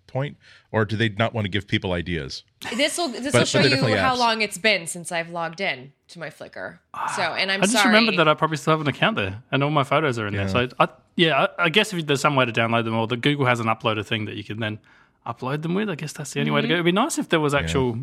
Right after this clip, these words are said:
Speaker 3: I mean, Flickr's probably dead by now, but I just angered, like, three people. But it, it'd be nice if there was some way to go direct <laughs> between the services, though, so you didn't have to do the whole download upload thing.
Speaker 2: They did the, uh, today was the day that they launched the backup and, uh, Google Photos dual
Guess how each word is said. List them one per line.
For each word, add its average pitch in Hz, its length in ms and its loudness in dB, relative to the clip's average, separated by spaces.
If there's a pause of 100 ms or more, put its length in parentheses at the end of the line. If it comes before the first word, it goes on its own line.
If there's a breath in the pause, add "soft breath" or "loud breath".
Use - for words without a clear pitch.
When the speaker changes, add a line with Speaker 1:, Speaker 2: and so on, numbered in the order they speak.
Speaker 3:
I 143 40 -2
mean, 123 220 0
Flickr's - 380 -6
probably 95 200 -6
dead 98 200 -4
by 90 100 -8
now, 95 160 -8
but 107 240 -6 (520 loud breath)
I 135 80 6
just 131 180 -4
angered, 120 260 2
like, 110 160 -4
three 120 160 -2
people. 117 300 -4
But 131 180 0 (260 loud breath)
it, 180 140 2
it'd 180 120 2
be 185 80 8
nice 180 200 4
if 170 80 -10
there 165 60 6
was 143 80 4
some 160 160 6
way 147 100 6
to 143 60 2
go 139 160 4
direct 131 320 2
<laughs> - 0 -
between 127 240 0
the 117 80 -2
services, 123 420 0
though, 98 140 -6
so 104 120 -6
you 110 40 -2
didn't 110 160 -4
have 117 120 -2
to - 100 -14
do 107 100 -4
the 101 80 -6
whole 104 260 -4 (140)
download 104 360 -4
upload - 280 -12
thing. 110 140 -18 (880)
Speaker 2:
They 277 160 -2
did 330 300 -8
the, 311 240 -2
uh, 277 200 0
today 285 320 -4
was 294 200 -6
the 277 140 -8
day 302 240 -2
that 254 160 -8
they 233 140 -4
launched 226 480 -4
the 226 80 -6
backup 208 600 -2 (140)
and, 190 500 -6
uh, 185 640 -4
Google 196 280 -10
Photos 185 800 -8
dual 170 800 -8